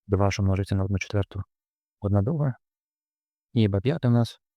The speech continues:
це одна друга, що множиться на одну четверту.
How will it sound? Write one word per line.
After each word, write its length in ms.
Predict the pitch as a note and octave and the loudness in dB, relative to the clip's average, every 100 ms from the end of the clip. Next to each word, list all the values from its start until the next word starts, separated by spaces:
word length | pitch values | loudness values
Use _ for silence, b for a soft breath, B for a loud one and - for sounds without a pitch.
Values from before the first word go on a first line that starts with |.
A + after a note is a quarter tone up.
| _ _ _ _ _ _ _ _ _ _ _ | _ _ _ _ _ _ _ _ _ _ _
це 60 | G#2+ | -2
одна 180 | G2 G2 | 0 0
друга, 200 | B2+ B2+ | 0 -2
що 100 | G2+ | 0
множиться 280 | G2+ - G2 | 0 0 -2
на 60 | |
одну 120 | F#2+ | -2
четверту. 400 | G2+ - F#2 - | -2 -4 -6 -8